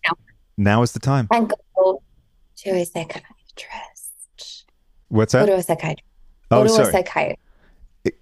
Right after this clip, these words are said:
Speaker 1: Like
Speaker 2: th-, uh, yeah. And let's explain to the folks who still might not understand, 'cause I don't think, I don't know if we defined it. Psychologists are not medical doctors. And a psychiatrist, although they're, they're,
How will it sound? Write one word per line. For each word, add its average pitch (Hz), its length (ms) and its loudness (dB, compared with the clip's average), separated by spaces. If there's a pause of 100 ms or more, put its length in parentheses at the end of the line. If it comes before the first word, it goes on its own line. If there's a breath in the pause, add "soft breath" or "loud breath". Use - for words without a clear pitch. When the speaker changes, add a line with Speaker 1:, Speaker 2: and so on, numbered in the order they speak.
Speaker 1:
Like - 240 0
Speaker 2:
th-, 127 140 2
uh, 110 200 -2
yeah. 110 420 2 (500)
And 123 140 4
let's 180 160 2
explain 165 300 2
to 143 40 2
the 123 80 0
folks 127 260 2
who 107 100 2
still 117 340 2
might 101 200 2
not 98 140 4
understand, 95 320 0
'cause 87 80 0
I 104 40 4
don't 107 360 -2
think, 113 300 0
I 101 60 4
don't 101 100 2
know 104 60 4
if 98 100 0
we 101 60 2
defined 98 340 0
it. 85 100 0 (340 loud breath)
Psychologists 170 800 2
are 117 100 4
not 117 280 2
medical 107 400 2
doctors. - 600 -2 (840 soft breath)
And 110 380 4 (340)
a 120 60 0
psychiatrist, 139 960 2
although 127 300 4
they're, 117 220 4
they're, 110 300 4